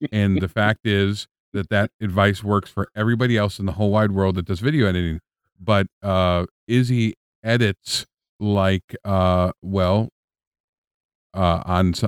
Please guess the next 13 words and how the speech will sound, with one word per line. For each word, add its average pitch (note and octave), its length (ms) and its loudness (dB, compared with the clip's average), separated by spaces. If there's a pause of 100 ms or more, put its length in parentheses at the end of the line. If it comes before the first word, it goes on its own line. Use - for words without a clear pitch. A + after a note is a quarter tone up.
uh, F2+ 260 0
on F2+ 140 0
a F2 80 2
tool G2 400 0
that's F2 260 -2
about, F2 380 0 (100)
uh, G2+ 120 0 (120)
thirty G2 220 0
years G2 300 0
old, B2+ 260 0
I F2+ 80 -2
think F#2+ 240 -6
now. F2 300 -2